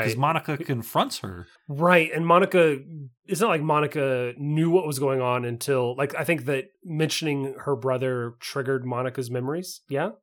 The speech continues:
Speaker 1: Yeah, yeah, but it, but instead of sa-, but instead of, like,
Speaker 2: Right. That's what I'm saying.
Speaker 1: taking the
Speaker 2: She's in
Speaker 1: time
Speaker 2: denial about it.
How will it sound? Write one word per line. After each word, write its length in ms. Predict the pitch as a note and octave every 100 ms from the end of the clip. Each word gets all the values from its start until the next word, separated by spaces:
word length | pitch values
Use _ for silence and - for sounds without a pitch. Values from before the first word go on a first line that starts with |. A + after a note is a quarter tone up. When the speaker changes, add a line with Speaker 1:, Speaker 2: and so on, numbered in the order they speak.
| -
Speaker 1:
Yeah, 280 | E3+ F#2+ - _
yeah, 120 | G#3
but 160 | C#3 D#3
it, 140 | E3+
but 100 | E3+
instead 300 | F3 E3+ A#3+
of 100 | A#3+
sa-, 160 | - F#3+ D3
but 140 | D#3
instead 240 | D3+ G3+ F3+
of, 260 | D3+ -
like, 360 | C#3+ A#2 A2 - _
Speaker 2:
Right. 320 | B2 A#2+ G#2 - -
That's 160 | D#3+
what 100 | G3
I'm 60 | G3+
saying. 160 | E3+
Speaker 1:
taking 60 | G3
the 60 | D#3+
Speaker 2:
She's 80 | C#3
in 60 |
Speaker 1:
time 240 | C#3 A#2+ A#2
Speaker 2:
denial 340 | B2 A#2+ G#2
about 260 | G2+ G2 G2
it. 160 | G2